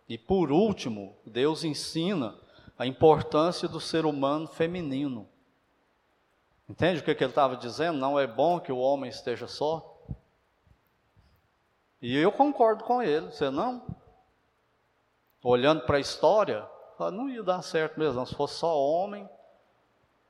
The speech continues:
Imaginou um planeta só de homens? Eu tô fora, eu pego uma, um,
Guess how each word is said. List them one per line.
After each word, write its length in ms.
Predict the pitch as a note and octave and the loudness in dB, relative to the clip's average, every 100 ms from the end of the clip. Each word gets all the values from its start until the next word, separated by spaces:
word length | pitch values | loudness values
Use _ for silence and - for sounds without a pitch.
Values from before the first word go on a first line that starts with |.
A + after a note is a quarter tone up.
| _ - | _ -10
Imaginou 480 | F3+ G#3 D#3 E3 F3 | 2 2 4 6 6
um 60 | |
planeta 560 | F3+ E3 D3+ D3+ E3+ D#3 | 6 4 4 4 0 0
só 220 | - G3 | -2 -2
de 160 | F3 D#3 | 0 0
homens? 580 | F3 G3+ C#3+ F#2+ - - - | 2 2 -2 -8 -16 -16 -14
Eu 80 | |
tô 220 | C#3+ F#3 G3 | -4 -2 -2
fora, 380 | - C3+ D3+ | 2 4 6
eu 80 | A#2+ | 2
pego 260 | B2 D3 D#3 | 0 -2 0
uma, 160 | E3 | -2
um, 500 | E3 E3 D3 C#3+ C3 | -4 -6 -10 -10 -12